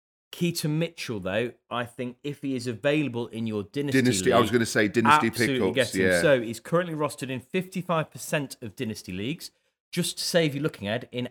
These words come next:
Speaker 1: our dynasty leagues, we're in
Speaker 2: <laughs>
Speaker 1: together, he is rostered in one hundred percent of
Speaker 2: Oh, okay.
Speaker 1: leagues.
Speaker 2: <laughs> Oh, not need to
Speaker 1: Um,
Speaker 2: look for him.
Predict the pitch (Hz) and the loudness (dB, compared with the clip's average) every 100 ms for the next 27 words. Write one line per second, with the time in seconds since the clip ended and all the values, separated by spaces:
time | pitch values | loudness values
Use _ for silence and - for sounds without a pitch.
0 | - 139 165 139 123 113 - 107 104 104 | -4 -2 0 0 -2 -4 -6 -4 -2 0
1 | 110 131 120 95 117 117 135 127 139 190 | 2 2 2 0 -2 -2 -4 -2 -2 -4
2 | - 139 185 160 180 165 220 226 240 202 | -4 -2 -2 2 2 4 2 2 0 -2
3 | - 180 92 127 170 127 98 90 104 104 | -2 0 2 2 2 0 0 0 2 4
4 | 107 107 107 104 113 127 147 - 185 | 4 2 2 0 0 2 2 2 2